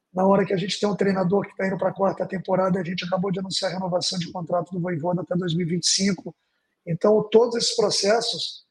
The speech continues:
quando você mostra pra um, pra um atleta que você, que é um clube que honra com as suas obrigações, que é um clube que, que é um clube que cumpre, né, é, rigorosamente com tudo, e a gente tem o Marcelo Paes, obviamente, como,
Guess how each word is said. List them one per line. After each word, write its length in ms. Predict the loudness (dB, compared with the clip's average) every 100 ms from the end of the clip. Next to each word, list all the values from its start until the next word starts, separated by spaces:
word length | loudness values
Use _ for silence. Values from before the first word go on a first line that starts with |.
| _ _ _
quando 200 | -8 -4
você 240 | -4 -2
mostra 400 | 0 2 0 0
pra 140 | -4 -6
um, 100 | -6
pra 120 | -4
um 40 |
atleta 500 | -6 -4 -2 -2 -4
que 120 | -10 -8
você, 240 | -8 -8 -12 -10
que 60 |
é 20 |
um 100 | -8
clube 260 | -6 -4 -4
que 140 | -4
honra 300 | 0 2 0
com 80 | -4
as 80 | -6
suas 140 | -4
obrigações, 760 | -2 -2 -2 -2 -4 -6 -6 -6
que 80 | -6
é 40 |
um 80 | -6
clube 320 | -2 0 0
que, 300 | -2 -4 -6 -8 _ _ _ _ _ -2
que 100 | 2
é 40 |
um 80 | 2
clube 320 | 4 2 2
que 180 | 0 -8
cumpre, 580 | -2 2 4 2 -2 -4 -10 _ _
né, 360 | -4 -4 -4 -8 -18 _ _ _ _
é, 120 | -4 2
rigorosamente 1160 | 4 6 6 4 2 -2 -2 -4 -4 -10 -14 _
com 180 | -12 -12 -2
tudo, 420 | 0 2 0 -8 _ _ _ _
e 60 | -6
a 60 |
gente 240 | -4 -6 -4
tem 100 | -4
o 40 |
Marcelo 440 | -4 -4 -2 -2
Paes, 600 | -2 -2 -4 -8 -14 -18 _ _ _ -6
obviamente, 540 | -4 -2 -4 -4 -6
como, 380 | -6 -6 -6 -8